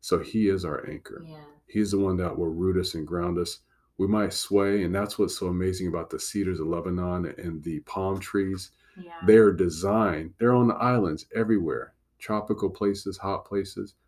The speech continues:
Speaker 1: but they are designed to withstand great winds,
Speaker 2: Yeah.
Speaker 1: great storms, rains, windstorms,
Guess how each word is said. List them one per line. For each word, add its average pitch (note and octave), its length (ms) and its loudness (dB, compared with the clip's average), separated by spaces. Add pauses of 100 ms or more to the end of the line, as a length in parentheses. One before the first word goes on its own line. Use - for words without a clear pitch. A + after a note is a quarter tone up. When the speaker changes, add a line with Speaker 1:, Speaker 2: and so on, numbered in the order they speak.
Speaker 1:
but F#2 180 0
they G2 120 6
are G2 120 6
designed F2 560 -2
to F2+ 120 -4
withstand E2+ 680 -4 (560)
great F2+ 340 2
winds, F2 600 -8
Speaker 2:
Yeah. - 80 -20 (320)
Speaker 1:
great F#2+ 240 2
storms, - 880 -6 (600)
rains, F#2 760 -2 (320)
windstorms, F#2+ 880 -4